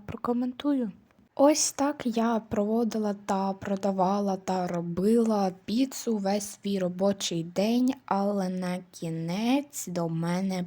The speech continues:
прийшов він. А хто саме, ви дізнаєтесь через пару хвилин. Зараз віддамо піцу цю дівчині, і він прийде.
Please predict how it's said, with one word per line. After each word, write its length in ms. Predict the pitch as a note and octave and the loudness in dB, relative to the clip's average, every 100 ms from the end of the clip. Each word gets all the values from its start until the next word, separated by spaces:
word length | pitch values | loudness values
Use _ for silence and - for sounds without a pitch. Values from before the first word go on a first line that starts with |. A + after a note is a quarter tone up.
| - | -8
прийшов 680 | D#3+ D#3+ D#3+ - - D#3+ D#3 - | -6 -4 -4 -6 -4 -2 -4 -8
він. 520 | E3+ D#3+ E3 D#3 D3 - | -12 -8 -6 -6 -8 -10
А 80 | D#3 | -10
хто 280 | - - F3+ | -10 -6 -6
саме, 460 | - A#3+ C4 C#4+ | -4 0 2 2
ви 120 | B3 | 0
дізнаєтесь 840 | G#3 G3 F3+ F3 F#3+ G#3+ A3 - - | 0 -2 -2 -2 -2 -4 -6 -10 -8
через 320 | F3+ E3+ - | -6 -6 -10
пару 340 | - E3 D#3+ D#3+ | -4 -4 -2 -8
хвилин. 560 | - F3+ F3 D#3+ C#3+ C#3+ - _ - _ _ _ _ _ _ _ _ - _ | -10 -6 -4 -4 -6 -12 -20 _ -20 _ _ _ _ _ _ _ _ -20 _
Зараз 360 | A#3 A#3 A#3 A#3 | 2 4 2 0
віддамо 320 | A3 A3 G#3 | 0 2 0
піцу 340 | A3 G#3+ A3+ | -2 -4 -6
цю 140 | G3+ G#3+ | -4 -6
дівчині, 640 | G3+ C#4+ D4 - C#4+ C4+ | -2 -4 -2 -2 2 2
і 220 | C4 F#3+ | 0 -2
він 440 | F3+ G3+ A3+ A3+ - | 0 2 2 2 -2
прийде. 520 | G3 F#3+ F3 E3 C3+ | -4 -2 -2 -4 -6